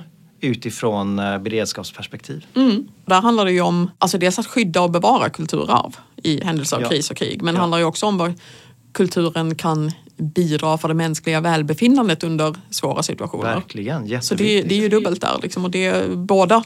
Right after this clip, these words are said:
Speaker 2: de aspekterna är jätteviktiga
Speaker 1: Verkligen.
Speaker 2: att få med.
Speaker 1: Och det är en insikt som allt mer tydligt sjunker in, tycker jag. Och, eh,
Speaker 2: Mm.
Speaker 1: också M S B har ju lyft fram just detta som en
Speaker 2: Ja,
Speaker 1: aspekt.
Speaker 2: och Myndigheten för psykologiskt försvar,
Speaker 1: Ja, de är,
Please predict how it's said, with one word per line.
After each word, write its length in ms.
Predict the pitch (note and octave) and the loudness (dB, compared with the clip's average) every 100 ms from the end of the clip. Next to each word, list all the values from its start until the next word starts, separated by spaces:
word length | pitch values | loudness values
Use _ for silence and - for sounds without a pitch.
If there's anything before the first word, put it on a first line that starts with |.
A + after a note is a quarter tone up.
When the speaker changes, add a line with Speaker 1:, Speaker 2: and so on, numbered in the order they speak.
| - | 0
Speaker 2:
de 240 | E3 E3 | -2 0
aspekterna 520 | D#3+ E3+ E3 - D3+ | -2 -4 -6 -6 -6
är 40 | D#3 | -4
jätteviktiga 600 | E3 - A3 - - F3 | -6 -6 -6 -6 -6 -6
Speaker 1:
Verkligen. 280 | A#2+ A2 - | -2 -2 -2
Speaker 2:
att 80 | - | -4
få 60 | |
med. 180 | E3+ - - - | -4 -6 -10 -12
Speaker 1:
Och 100 | - | -2
det 80 | B2+ | 2
är 40 | C3 | 4
en 80 | |
insikt 460 | C#3+ B2+ - A#2+ - | 4 2 0 -2 -2
som 320 | - A#2 A2+ | -2 0 0
allt 300 | A2+ A#2 G2+ | -2 -4 -4
mer 160 | B2 G#2+ | -2 -2
tydligt 380 | G2 A#2 G2+ F#2+ | -2 -4 -4 -6
sjunker 320 | A#2+ G#2+ B2 | -6 -4 -2
in, 180 | F3+ F3 | 0 -2
tycker 260 | - A#2 G#2 | -4 -6 -4
jag. 200 | F2+ F#2+ | -4 -6
Och, 280 | - - | -12 -8
eh, 160 | A3 G#3 | -2 2
Speaker 2:
Mm. 120 | B3 | 2
Speaker 1:
också 300 | A3 - B2+ C3 | 0 -2 -2 0
M 220 | B2+ A2 | 0 0
S 180 | G#2 - | -2 -2
B 160 | C#3+ | -2
har 140 | F#3 E3 | 0 -2
ju 200 | A#2+ G#2+ | -2 -4
lyft 280 | G#2+ - | -6 -8
fram 280 | - G#2 G2 | -6 -4 -4
just 200 | G2 F#2+ | -6 -8
detta 300 | G#2+ - - - - - | -10 -10 -12 -12 -20 -18
som 220 | - D4 C4 | -2 4 6
en 60 | |
Speaker 2:
Ja, 60 | A3+ | 4
Speaker 1:
aspekt. 360 | C#4 - - | 2 -4 0
Speaker 2:
och 100 | A#3+ | 4
Myndigheten 500 | A#3 A#3+ A3 G#3 G3+ | 6 6 4 2 0
för 80 | G3+ | -2
psykologiskt 720 | G#3 G3+ F#3 F3+ F#3 - - - | -2 0 0 0 -2 -6 -14 -20
försvar, 540 | - G3 - G3+ G3+ F3 - | -6 -2 4 6 4 2 -4
Speaker 1:
Ja, 80 | |
de 260 | A#2 C3+ | -4 -2
är, 40 | C#3+ | 0